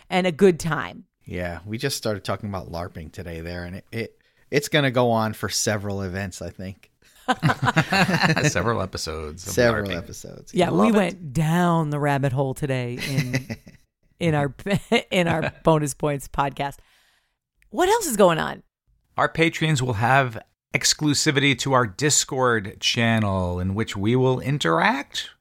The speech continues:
Speaker 3: with you there. We will talk, we'll chat, we'll talk about anything you wanna talk about.
Speaker 2: Mm-hmm.
Speaker 3: Games you're playing, games we've reviewed,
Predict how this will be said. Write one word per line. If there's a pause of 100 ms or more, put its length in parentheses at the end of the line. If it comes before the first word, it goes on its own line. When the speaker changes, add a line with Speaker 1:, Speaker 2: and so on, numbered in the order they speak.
(140)
Speaker 3:
with
you
there.
We
will
talk,
we'll
chat,
we'll
talk
about
anything
you
wanna
talk
about.
Speaker 2:
Mm-hmm.
Speaker 3:
Games
you're
playing,
games
we've
reviewed,